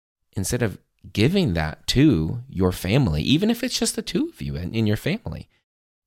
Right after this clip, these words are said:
instead of giving that to the family, you're holding it back for yourself. And money, uh, golly, money touches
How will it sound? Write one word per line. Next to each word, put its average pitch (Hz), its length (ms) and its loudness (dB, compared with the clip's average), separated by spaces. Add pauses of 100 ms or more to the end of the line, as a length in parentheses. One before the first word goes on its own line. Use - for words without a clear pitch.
(160)
instead 131 220 -10
of 143 160 -8 (720)
giving 160 480 0
that 78 300 -4 (240)
to 90 540 0
the 90 160 -4
family, 78 440 -4
you're 92 160 -6
holding 131 400 -4
it - 160 -10
back - 360 -16 (540)
for - 120 -14
yourself. 78 760 -8 (440)
And 92 180 -6
money, 95 380 0
uh, - 140 -14
golly, 107 480 -4
money 110 300 2
touches 87 520 -4